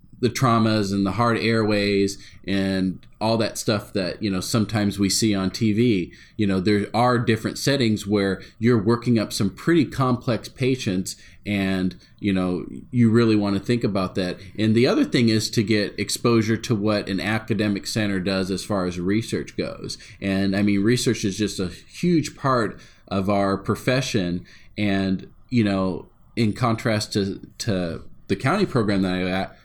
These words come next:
was at, research is available if you wanna go after it, and they'll definitely support you, but it's not,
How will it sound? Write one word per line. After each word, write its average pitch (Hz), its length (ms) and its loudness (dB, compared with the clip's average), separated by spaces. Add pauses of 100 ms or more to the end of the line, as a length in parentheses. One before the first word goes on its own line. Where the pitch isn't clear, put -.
(160)
was 104 200 0
at, 98 300 -2 (120)
research 123 720 0 (280)
is 104 580 2 (240)
available 104 840 2
if 104 180 -2
you 113 140 4
wanna 101 180 2
go 95 180 0
after 113 400 -2
it, 95 160 -2
and 92 140 0
they'll 90 100 0
definitely 95 540 -2 (120)
support - 500 -2
you, 92 280 2 (220)
but 110 140 2
it's - 160 -2
not, 113 420 0